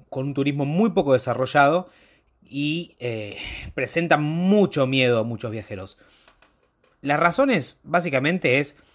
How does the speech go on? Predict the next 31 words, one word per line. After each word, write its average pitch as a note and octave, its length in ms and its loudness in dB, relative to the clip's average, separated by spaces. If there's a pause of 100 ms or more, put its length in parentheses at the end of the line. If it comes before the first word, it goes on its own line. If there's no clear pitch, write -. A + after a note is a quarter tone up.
(500)
por B2 120 0
desinformación, B2+ 800 -2 (380)
en A2 100 -12
primer A#2 240 -4
lugar, B2 440 2 (600)
y A#2+ 440 -8
también C3+ 400 2
en A2 80 -8
segundo D3+ 320 2
lugar E3 260 6
porque A2+ 380 -6
efectivamente D#3+ 720 -6
en B2 40 -2
algunos B2+ 260 -2
lugares B2 340 0
de C3 80 2
África C#3 260 -4
es G#2+ 120 -8
muy F3 280 2
difícil G#2+ 460 -6
viajar. F2+ 420 -12 (800)
Especialmente D#3 640 2
si - 160 -2
uno C#3 520 2
no B2+ 200 -2
es D3+ 180 2
de C#3+ 80 -2
otro B2 180 0
país C3 200 -2
africano A#2+ 420 -4
vecino E3+ 720 -2